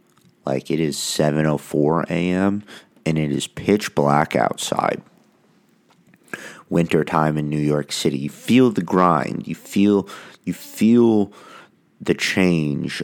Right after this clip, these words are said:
of the winter and how it affects your emotions. It's a, it's a cold, cold time. And you have to remember that the winter has something to do with it. The win-, the winter has something to do with your general sadness.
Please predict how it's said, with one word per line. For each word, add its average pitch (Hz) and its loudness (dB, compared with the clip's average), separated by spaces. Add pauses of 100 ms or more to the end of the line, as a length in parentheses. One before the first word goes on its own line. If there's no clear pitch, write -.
of 78 0 (260)
the 87 -2
winter 78 0
and 71 -2
how 80 2
it 76 2
affects - -4
your 80 0
emotions. - -6
It's - -12
a, - -4 (440)
it's - -6
a 90 4
cold, 87 0
cold 78 2
time. 78 2
And 78 0
you 92 6
have 92 0
to 98 6
remember 85 2
that 71 -2 (440)
the 82 4
winter 85 2
has 80 -2
something 73 -4
to 65 -6
do 60 -4
with - -6
it. - -8 (800)
The 85 0
win-, 85 2 (260)
the 95 4
winter 113 4
has 98 0
something 87 -2
to 80 0
do 76 0
with 73 -2
your 71 0 (440)
general 80 2
sadness. - -4